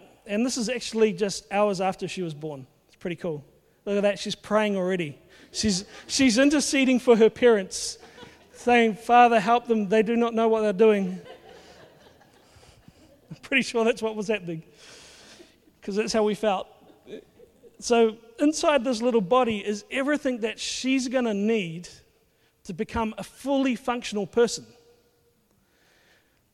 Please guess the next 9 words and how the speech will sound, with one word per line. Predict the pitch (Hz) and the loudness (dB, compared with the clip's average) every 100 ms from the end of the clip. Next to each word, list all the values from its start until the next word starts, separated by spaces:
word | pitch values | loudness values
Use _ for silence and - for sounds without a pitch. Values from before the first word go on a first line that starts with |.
| _ | _
But | 226 | -2
there's | 208 233 220 | 0 -2 -2
this, | 233 - - _ _ - | -4 -6 -10 _ _ -2
this | 247 - | -2 -2
process | - - 311 285 - 277 - | -2 4 4 4 -2 -4 -4
of | 220 | -6
discovery | 190 - - 254 262 226 190 160 131 - _ _ _ _ _ _ | -6 -6 -2 0 0 -2 -6 -8 -16 -20 _ _ _ _ _ _
for | - 208 | -2 -2
her. | 156 | -2